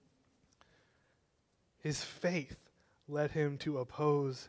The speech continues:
Hitler and his regime, even when he was arrested, even when he was sentenced to death. He never let up. In the first six months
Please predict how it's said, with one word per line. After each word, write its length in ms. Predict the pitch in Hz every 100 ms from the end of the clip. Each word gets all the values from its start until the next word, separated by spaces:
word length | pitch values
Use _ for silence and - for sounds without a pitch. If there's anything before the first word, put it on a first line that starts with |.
| -
Hitler 380 | _ 143 131 131
and 180 | 127 131
his 180 | 123 120
regime, 400 | 120 120 110 107 - - - _ _
even 460 | 160 160 165 156 143
when 100 | 135
he 140 | 135
was 180 | 131 120
arrested, 500 | 113 110 - 120 - - _ _ _ _ _ _ _ _ _ _ _
even 480 | 151 165 160 151 143
when 120 | 135
he 120 | 131
was 300 | 131 127 - -
sentenced 540 | - 147 131 139 -
to 80 | -
death. 380 | 127 117 - - - _ _ _ _ _ _ _ _ _ _ _ _ _ _
He 160 | -
never 640 | 123 120 127 139 120 107 107 _
let 160 | 131 110
up. 260 | 107 110 - _ _ _ _ _ _ _ _ _ _ _ _ _ _ _ _ _ _ _ _ _ _ _ _ _ _ _ _ _ _ _ _ _ _ - _ _ _ _ _ _
In 80 | 131
the 100 | 123
first 400 | - 160 156 -
six 440 | - - 170 -
months 480 | 147 139 135 - -